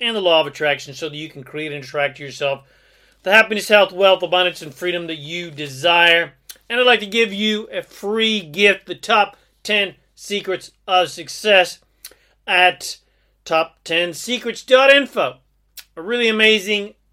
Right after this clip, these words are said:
audio, video, and book series to help you easily and quickly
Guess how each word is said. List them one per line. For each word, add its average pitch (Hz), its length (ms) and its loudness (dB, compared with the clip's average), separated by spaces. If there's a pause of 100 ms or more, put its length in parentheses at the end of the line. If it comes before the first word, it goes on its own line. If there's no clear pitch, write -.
(240)
audio, 202 360 2
video, 190 460 -2
and 160 180 -10
book 190 200 -6
series 170 680 -4 (500)
to 170 120 -6
help 190 260 2
you 180 400 -8
easily 190 420 -8
and 170 100 -8
quickly 151 460 -12